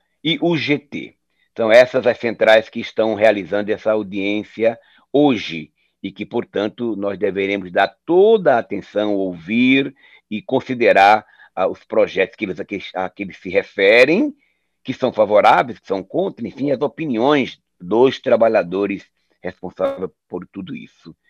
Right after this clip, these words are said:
Bom, ah, você me perdoe, você fez uma pergunta e eu findei, eh, entrando noutra.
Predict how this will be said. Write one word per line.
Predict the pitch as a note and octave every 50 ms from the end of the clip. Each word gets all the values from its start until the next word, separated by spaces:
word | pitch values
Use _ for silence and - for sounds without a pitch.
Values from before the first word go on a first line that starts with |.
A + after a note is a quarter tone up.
| _ _ _ - - - - -
Bom, | - C#3 C#3
ah, | - - D3+
você | C#3+ D3+ D#3 - - D#3
me | D3 D#3+
perdoe, | D#3 E3 D#3+ C#3 A#2 B2+ C#3+ C3+
você | C3 B2+ - C#3
fez | - - C#3 A2+
uma | B2+ B2+ B2
pergunta | - B2+ A#2 G#2+ A2 B2+ C#3 D3 C#3 B2+
e | B2
eu | A#2+ A#2+
findei, | A2+ - A#2 A2 G#2 A2+ B2 C3 C3 B2+ - E2
eh, | F#2 D#2+ E2+ G2+
entrando | G#2 F#2+ - A#2 A#2 A2 G#2 G#2
noutra. | G2+ A#2 C3+ C3+ G2+ - G2+ F2 D2+ -